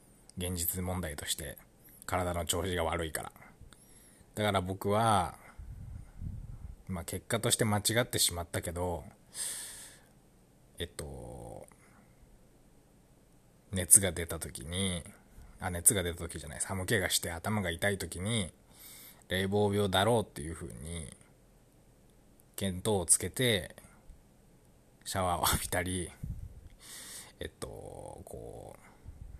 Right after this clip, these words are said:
う、なんていうの？散歩をしてしまったことは、結果としては失敗してるけど、僕はあの時の自分を褒めたいと思うっ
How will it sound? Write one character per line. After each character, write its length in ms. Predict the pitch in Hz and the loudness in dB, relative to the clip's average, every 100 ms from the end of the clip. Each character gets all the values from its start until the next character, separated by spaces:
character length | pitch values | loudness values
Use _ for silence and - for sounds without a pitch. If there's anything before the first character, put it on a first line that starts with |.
| - | -8
う、 40 | |
な 80 | 85 | -8
ん 60 | 82 | -8
て 100 | - | -10
い 20 | |
う 40 | |
の？ 120 | 85 92 - - - - - - - - - - | -10 -12 -14 -20 -20 -20 -20 -20 -20 -20 -10 0
散 260 | - 85 | 0 0
歩 120 | 80 | -2
を 60 | 82 | 0
し 100 | - | 0
て 80 | 90 | 2
し 120 | - | 0
ま 120 | 87 | -2
っ 60 | 85 - - - - - - | -6 -8 -20 -20 -20 -20 -4
た 100 | - | -2
こ 100 | - | 2
と 100 | 107 | 6
は、 140 | 165 104 95 - | 8 6 2 -2
結 140 | 104 | 0
果 120 | - | 2
と 100 | 127 160 | 4 6
し 20 | |
て 60 | 170 | 6
は 40 | |
失 160 | - - | 6 4
敗 140 | 95 | 2
し 40 | |
て 60 | 110 | 4
る 60 | 101 | 4
け 80 | |
ど、 160 | 101 104 | 4 2
僕 300 | 92 113 107 | 4 2 4
は 80 | 95 | 6
あ 80 | 107 | 6
の 100 | 110 | 2
時 160 | 120 | 2
の 100 | 120 | 2
自 160 | 95 98 | 2 2
分 240 | 131 147 | 2 4
を 180 | 170 - - - - - - - | 4 2 -8 -20 -20 -20 -20 -6
褒 100 | - | 2
め 160 | 98 92 | 4 6
た 140 | 113 | 6
い 100 | 110 | 6
と 100 | - | 2
思 180 | 71 | -6
う 40 | |
っ 40 | - | -10